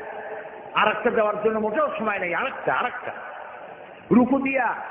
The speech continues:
দাঁড়াবার আগেই সেজদা, সেজদা শেষ হওয়ার আগে আরেকটা সেজদা। নামাজ হয় নাই। তাদিলে আরকান করা। তাদিল মানে বরাবর করা।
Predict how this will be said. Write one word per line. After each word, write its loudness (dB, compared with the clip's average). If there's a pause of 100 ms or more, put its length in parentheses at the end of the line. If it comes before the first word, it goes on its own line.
(380)
দাঁড়াবার 6
আগেই 0
সেজদা, 0 (100)
সেজদা 4
শেষ 0
হওয়ার 2
আগে 2
আরেকটা -2
সেজদা। -6
নামাজ 2
হয় 4
নাই। 2 (920)
তাদিলে 4
আরকান 2
করা। 2 (1040)
তাদিল 4
মানে -2
বরাবর 2
করা। -2